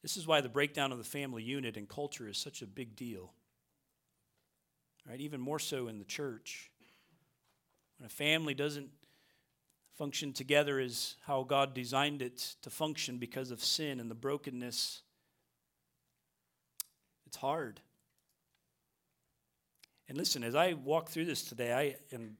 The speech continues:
and just sat in my office for a bit this week and just contemplated, man, I know, like,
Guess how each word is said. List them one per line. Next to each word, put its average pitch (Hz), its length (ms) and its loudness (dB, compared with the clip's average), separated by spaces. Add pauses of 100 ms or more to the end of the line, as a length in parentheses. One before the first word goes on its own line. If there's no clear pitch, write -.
and 123 100 -6
just 135 180 0
sat 147 200 2
in 135 40 -2
my 123 100 0
office 135 300 0
for - 140 -4
a 117 60 -4
bit 117 180 -8
this - 220 -6
week 143 180 -4
and 113 80 -8
just 107 160 -6
contemplated, 107 520 -6
man, 107 140 -10
I 120 60 -6
know, 120 560 -6
like, - 380 -12